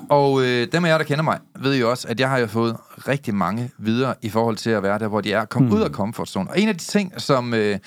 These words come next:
Speaker 1: jeg godt vil slå et slag for i dag, det er tre simple ting, som jeg synes, man virkelig skal, skal stadfæste sig i, hvis man gerne vil ud af komfortzonen. Punkt nummer et. Man skal finde en, som virkelig kan så noget frø i ens liv.
Speaker 2: Mm.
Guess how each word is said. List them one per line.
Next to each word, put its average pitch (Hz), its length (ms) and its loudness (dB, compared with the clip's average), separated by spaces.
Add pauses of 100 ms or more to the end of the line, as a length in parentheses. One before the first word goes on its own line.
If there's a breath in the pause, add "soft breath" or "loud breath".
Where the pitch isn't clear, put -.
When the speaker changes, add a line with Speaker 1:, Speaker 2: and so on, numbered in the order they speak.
(360 loud breath)
Speaker 1:
jeg 123 80 -2
godt 147 180 2
vil 143 100 -2
slå 165 120 0
et 151 80 0
slag 156 260 0
for 143 120 0
i - 20 -2
dag, 135 220 -2
det 151 120 -8
er - 40 -12
tre 185 200 -2 (100)
simple 160 500 -4
ting, 113 320 -8
som 117 180 -6
jeg 110 80 -2
synes, 131 220 -6
man 117 200 -2
virkelig 139 300 -2
skal, 92 460 -4
skal - 380 -4
stadfæste 131 500 -2
sig 107 120 -2
i, 123 40 -4
hvis 110 180 -6
man 101 80 -2
gerne 104 140 -2
vil 107 60 -2
ud 107 40 0
af 101 80 -2
komfortzonen. - 560 -6 (680 loud breath)
Punkt 233 180 2
nummer 160 160 -2
et. - 340 -8 (260)
Man 151 80 -2
skal 156 180 -2
finde 214 340 -2
en, 170 180 -4 (100)
som 139 260 -4 (140)
virkelig 156 420 -2
kan 120 100 -6
så 156 220 -2
noget 113 140 -6
frø 143 180 -4
i 104 100 -6
ens 104 180 -8
liv. 87 140 -12 (100)
Speaker 2:
Mm. 113 260 0